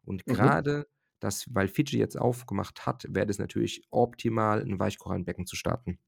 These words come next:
Speaker 2: Die haben auf jeden Fall klasse, äh,
Speaker 1: Ja,
Speaker 2: Weichkorallen. Die in
Speaker 1: definitiv.
Speaker 2: Kombination mit Australien oder so, da gibt's ein paar
Speaker 1: Mhm.
Speaker 2: schöne Sachen.
Speaker 1: Da gibt's echt ein paar coole Sachen. Aber was ich mir natürlich frage, das wäre jetzt wieder so ein bisschen, darüber könntest du eigentlich eine Podcast-Folge machen, was wir nicht machen, aber wir quatschen trotzdem ein bisschen drüber, ist,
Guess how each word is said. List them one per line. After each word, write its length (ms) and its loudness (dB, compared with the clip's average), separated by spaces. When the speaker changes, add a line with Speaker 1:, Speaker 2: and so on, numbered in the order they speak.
Speaker 2:
Die 100 -6
haben 200 2
auf 120 2
jeden 200 2
Fall 180 2
klasse, 640 0
äh, 140 4
Speaker 1:
Ja, 20 4
Speaker 2:
Weichkorallen. 540 0
Die 180 -12
in 100 -4
Speaker 1:
definitiv. 20 6
Speaker 2:
Kombination 580 6
mit 160 -10
Australien 560 2
oder 160 2
so, 240 -2
da 80 -20
gibt's 240 -10
ein 80 2
paar 120 8
Speaker 1:
Mhm. 40 8
Speaker 2:
schöne 180 6
Sachen. 280 0
Speaker 1:
Da 180 2
gibt's 220 2
echt 160 2
ein 60 -2
paar 100 -4
coole 240 -2
Sachen. 280 -6
Aber 360 2
was 140 0
ich 80 -4
mir 60 0
natürlich 260 -4
frage, 300 0
das 140 -4
wäre 100 4
jetzt 180 -8
wieder 240 4
so 100 4
ein 100 2
bisschen, 260 0
darüber 260 2
könntest 220 -2
du 40 -6
eigentlich 160 -6
eine 80 -6
Podcast-Folge 600 0
machen, 240 0
was 140 -2
wir 60 -4
nicht 140 -4
machen, 240 2
aber 140 0
wir 80 -2
quatschen 300 -4
trotzdem 300 -2
ein 40 4
bisschen 200 0
drüber, 300 6
ist, 440 6